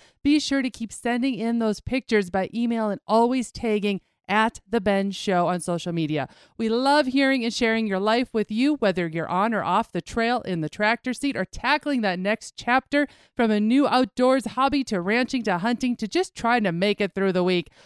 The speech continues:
We want to see it all. We want to see and hear about those memorable moments. If you missed some of this episode, or maybe you want to catch some of our past shows, head to our website, the bend show dot com,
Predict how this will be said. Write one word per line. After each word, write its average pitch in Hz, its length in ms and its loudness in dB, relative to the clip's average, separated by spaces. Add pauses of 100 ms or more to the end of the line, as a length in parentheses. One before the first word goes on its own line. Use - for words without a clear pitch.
(120)
We 294 100 4
want 294 200 6
to 269 60 2
see 240 200 -2
it 208 80 2
all. 165 220 2 (160)
We 285 120 2
want 302 180 4
to 294 60 2
see 262 280 -2
and 233 100 0
hear 277 460 0
about 214 240 2
those 208 160 2
memorable 202 500 2
moments. 165 540 0 (260)
If 254 160 -4
you 247 100 2
missed 285 440 0
some 285 200 2
of 285 80 2
this 262 200 -2
episode, 277 640 0 (180)
or 214 120 0
maybe 208 240 0
you 220 100 2
want 208 140 0
to 208 80 -4
catch 233 240 -4
some 220 160 -4
of 202 100 -2
our 196 80 2
past 240 420 -2
shows, 262 440 2 (220)
head 311 240 2
to 294 100 4
our 262 120 2
website, 233 500 0 (100)
the 208 480 2 (100)
bend 220 480 2
show 185 640 2
dot 170 260 0
com, 147 320 -2